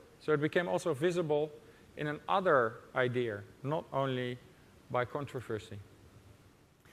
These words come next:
And this was, uh, at that time, uh, the state. It looked as if people were working there. It was not the case.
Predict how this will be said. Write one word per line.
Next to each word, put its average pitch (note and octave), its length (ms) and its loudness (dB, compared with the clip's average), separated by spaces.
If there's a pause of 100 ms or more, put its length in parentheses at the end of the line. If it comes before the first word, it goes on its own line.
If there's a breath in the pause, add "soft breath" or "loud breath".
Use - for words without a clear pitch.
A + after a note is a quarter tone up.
(280 loud breath)
And C#3 140 0
this E3+ 200 4
was, D#3 280 2
uh, C#3+ 160 6
at C#3 160 0
that D#3 180 0
time, C#3 500 0 (120)
uh, B2 380 -2
the B2+ 100 0
state. D#3+ 400 -4 (300)
It C#3 160 -4
looked F3 240 4
as C3+ 120 0
if - 260 0
people C#3+ 260 0
were C3 120 2
working D3+ 380 0
there. D3 160 4
It C#3 80 0
was C3 140 0
not D3 160 -2
the - 80 -6
case. D3+ 380 -6